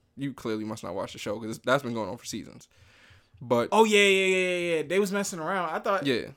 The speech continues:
Speaker 2: 'cause they... that was right at the, uh
Speaker 1: They was messing around, they fell out, now they're back, and they're heavy.
Speaker 2: Okay, got you, got you, got
Speaker 1: So,
Speaker 2: you, got you.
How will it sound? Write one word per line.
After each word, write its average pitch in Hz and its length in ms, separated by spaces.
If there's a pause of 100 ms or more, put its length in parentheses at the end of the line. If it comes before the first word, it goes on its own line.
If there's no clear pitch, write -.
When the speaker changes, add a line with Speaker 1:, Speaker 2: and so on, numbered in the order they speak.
(140)
Speaker 2:
'cause 175 160
they... 190 180
that 180 120
was 190 100
right 170 180
at 160 160
the, 151 120
uh 147 100
Speaker 1:
They 131 80
was 123 100
messing 147 260
around, 139 240
they 127 60
fell 123 260
out, 117 180
now 117 140
they're 113 120
back, 110 280
and 104 100
they're 104 80
heavy. 117 180
Speaker 2:
Okay, 165 420
got 123 300
you, 117 100
got 110 260
you, 120 60
got - 80
Speaker 1:
So, 123 220
Speaker 2:
you, 113 60
got - 200
you. - 60